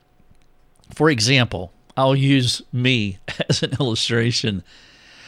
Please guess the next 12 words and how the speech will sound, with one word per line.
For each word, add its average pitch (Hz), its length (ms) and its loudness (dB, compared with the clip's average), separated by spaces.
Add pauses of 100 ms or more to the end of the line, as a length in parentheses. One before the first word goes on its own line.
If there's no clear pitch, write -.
(140)
My 185 120 4
daddy 233 340 2
was 143 220 4
a 131 40 0
mean 135 340 0
person, 139 760 2 (500)
and 135 120 2
so 139 160 4
I 135 100 4
will 143 160 2
find 135 480 0
a 110 340 0